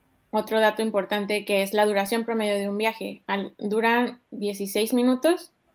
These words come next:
en promedio y sabemos que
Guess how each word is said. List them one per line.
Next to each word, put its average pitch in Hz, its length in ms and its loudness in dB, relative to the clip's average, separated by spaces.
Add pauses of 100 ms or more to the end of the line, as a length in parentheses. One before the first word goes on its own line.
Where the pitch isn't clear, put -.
(140)
en 208 140 -4
promedio 220 600 2 (800)
y 220 140 -2
sabemos 226 580 2
que 196 560 -2